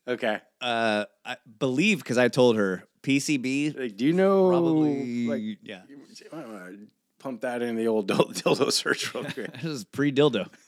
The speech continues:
Speaker 2: <laughs>
Speaker 1: Uh, polychlorinated biphenyls. Uh, so as you're saying, P-, P C Bs are considered to be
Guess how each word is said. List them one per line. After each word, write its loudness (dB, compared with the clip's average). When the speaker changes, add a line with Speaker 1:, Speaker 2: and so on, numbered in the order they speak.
Speaker 2:
<laughs> -16
Speaker 1:
Uh, 4
polychlorinated 2
biphenyls. -2
Uh, -6
so -4
as -2
you're -4
saying, -4
P-, -6
P -2
C -4
Bs -2
are -2
considered -6
to -12
be -6